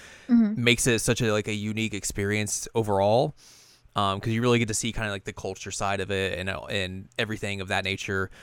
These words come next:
Speaker 2: Plus, you get to see kinda, like, you know, the nineties aspects of it, where, like, there's a lot of, like, references to, like, nineties video games, nineties arcades, all that sort of stuff.
Speaker 1: Ooh,
Speaker 2: Um,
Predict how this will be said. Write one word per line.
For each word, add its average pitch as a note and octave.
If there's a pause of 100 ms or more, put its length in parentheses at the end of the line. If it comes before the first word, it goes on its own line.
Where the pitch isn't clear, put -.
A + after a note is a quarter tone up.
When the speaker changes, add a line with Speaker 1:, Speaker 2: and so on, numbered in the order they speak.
(160)
Speaker 2:
Plus, C#3+
you C#3+
get B2+
to A2+
see B2+
kinda, A2+
like, G#2
you G2+
know, G2
the G2+
nineties G2
aspects G2
of G2
it, F#2+
where, F#2+
like, F#2
there's G2
a G#2
lot F#2+
of, F#2+
like, F#2 (720)
references G#2
to, G2
like, F#2+
nineties G2
video F#2+
games, F#2+
nineties F#2+
arcades, F#2+
all G2
that F#2+
sort G2
of G2
stuff. F#2
Speaker 1:
Ooh, G3+
Speaker 2:
Um, F#2+